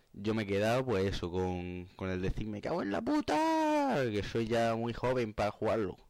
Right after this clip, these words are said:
Eh, y a Duar, Duar, yo ahora mismo estoy de rodillas, ¿vale? Ahí alabándote, ah, como una, te he puesto en un altar, porque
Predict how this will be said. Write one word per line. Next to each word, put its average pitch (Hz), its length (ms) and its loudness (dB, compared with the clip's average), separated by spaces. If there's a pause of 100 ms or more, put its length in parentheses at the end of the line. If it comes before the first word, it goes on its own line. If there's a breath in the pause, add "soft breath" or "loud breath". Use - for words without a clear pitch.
(880 loud breath)
Eh, 98 560 2
y 104 140 -2
a 98 100 2
Duar, 117 640 2
Duar, 104 580 0 (100)
yo 113 140 0
ahora 123 100 4
mismo 135 460 0 (380)
estoy 123 320 0
de 123 100 4
rodillas, 117 580 2 (640 soft breath)
¿vale? 113 320 2
Ahí 110 180 4
alabándote, 131 840 2
ah, 277 380 -2 (180)
como 113 160 0
una, 117 180 -2
te 110 80 -4
he 110 40 -2
puesto 120 220 -2
en 113 40 -2
un 107 60 -2
altar, 107 360 -2
porque 113 360 -6